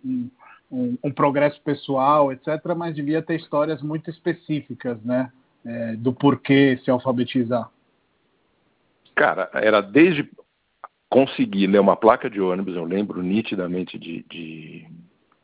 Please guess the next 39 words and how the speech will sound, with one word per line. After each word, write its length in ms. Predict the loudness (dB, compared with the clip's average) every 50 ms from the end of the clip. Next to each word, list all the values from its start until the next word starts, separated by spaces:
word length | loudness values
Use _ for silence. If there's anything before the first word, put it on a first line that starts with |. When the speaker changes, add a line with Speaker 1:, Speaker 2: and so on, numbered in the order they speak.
| _ _ -8
Speaker 2:
de 120 | -4 -2
alunas 420 | -2 -2 0 -2 0 0 -2 -2
falando, 420 | -2 -2 -2 0 0 -2 0 2 4
"Ah, 120 | 4 6
eu, 200 | 6 4 0 0 -2
eu, 200 | -2 -2 -2 -2 -4
eu 120 | -4 -4
não 120 | -4 -6 -4
consigo 360 | -6 -8 -6 -4 -4 -2 0
ler 100 | 2 2
a 40 | 2
placa 320 | 2 2 2 2 2 0
do 140 | -2 0 2
ônibus, 240 | 2 2 0 -2 -6 _ _ _ _ _
eu 120 | -2 0 2
pego 260 | 4 4 4 4 4
pelo 240 | 2 2 4 4 4
número. 420 | 4 4 4 4 2 2 0 -6 _ _ _ _ _ _ _ _ _ _ _ _ _ _ _ _ _ -4
Mas 180 | -2 0 2 2
a 80 | 2 2
placa 340 | 4 4 4 4 4 2
eu 60 | 0 -2
não 60 | -2
consigo 360 | -4 -6 -6 -6 -6 -4 0
ler, 140 | 0 0 0
então 460 | 0 -2 0 0 2 2 0 -2 -6 -8 -10
se, 280 | -4 -2 0 0 0 -2 -8 -6
se 280 | 0 2 4 4 4 2 _ 0
por 160 | 2 4 4
acaso 500 | 4 4 4 6 6 6 4 2 -2 -8 -8 _ -20 _ _ _ 0
passar 360 | 0 0 0 2 2 2 2 2 0
sem 160 | 0 2 2
número, 340 | 4 4 6 6 6 4 4
não 160 | 4 2 2
vou 120 | 2 0 0
saber 260 | 2 0 0 0 0
pegar 240 | 0 2 2 4 4
o 100 | 4 6
ônibus", 340 | 4 4 2 0 -6 -10